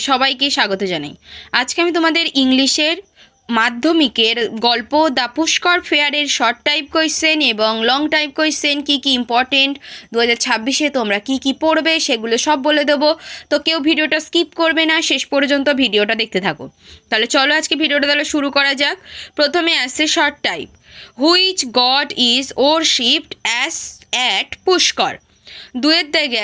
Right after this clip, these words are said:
আছে, "Is ব্রহ্মা worshipped at পুষ্কর?" তিনের দাগে আছে, "What does পুষ্কর mean in সংস্কৃত?" চারের দাগে আছে, "How did পুষ্কর get its name?" এবং পাঁচের দাগে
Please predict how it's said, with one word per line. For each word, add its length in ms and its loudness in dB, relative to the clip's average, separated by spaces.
আছে, 200 0
"Is 160 0
ব্রহ্মা 500 2
worshipped 520 0
at 100 -8
পুষ্কর?" 500 2
তিনের 320 2
দাগে 380 0
আছে, 180 -2
"What 220 2
does 320 2
পুষ্কর 560 2
mean 200 4
in 100 4
সংস্কৃত?" 540 0
চারের 340 0
দাগে 300 0
আছে, 180 0
"How 180 4
did 160 2
পুষ্কর 460 0
get 200 0
its 180 -2
name?" 180 -2
এবং 140 2
পাঁচের 400 0
দাগে 260 0